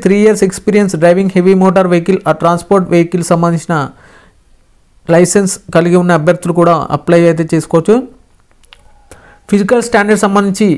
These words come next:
ఎస్సీస్, ఓబీసీ except those be follow అంటూ ఇక్కడ క్లియర్గా అయితే ఇవ్వడం జరిగింది కదా. ఎస్సీస్ and ఓబీసీ సంబంధించి వన్ సిక్స్టీ ఫైవ్ సెంటీమీటర్స్ అయితే కలిగి ఉండాలి. Minimum ఎయిటీ centimeters and maximum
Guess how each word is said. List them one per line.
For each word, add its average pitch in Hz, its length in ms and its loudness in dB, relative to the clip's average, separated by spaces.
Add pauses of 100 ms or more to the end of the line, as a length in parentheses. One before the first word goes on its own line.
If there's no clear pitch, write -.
(180)
ఎస్సీస్, 233 340 0 (380)
ఓబీసీ 202 340 2 (400)
except 220 380 -2 (100)
those 196 300 2
be 185 100 4 (720)
follow 180 360 2
అంటూ 175 260 0
ఇక్కడ 170 240 0
క్లియర్గా 175 360 2
అయితే 165 120 -2
ఇవ్వడం 165 200 -2 (100)
జరిగింది 156 260 -4
కదా. 190 160 2 (1080)
ఎస్సీస్ 226 320 0
and 202 140 0
ఓబీసీ 202 300 2 (100)
సంబంధించి 190 460 0
వన్ 190 160 2
సిక్స్టీ 226 320 -2
ఫైవ్ 214 160 2
సెంటీమీటర్స్ 190 560 0
అయితే 185 220 2
కలిగి 175 240 0
ఉండాలి. 180 280 2
Minimum 196 380 2
ఎయిటీ 180 240 2
centimeters 190 640 0 (140)
and 165 80 -2 (100)
maximum 175 360 0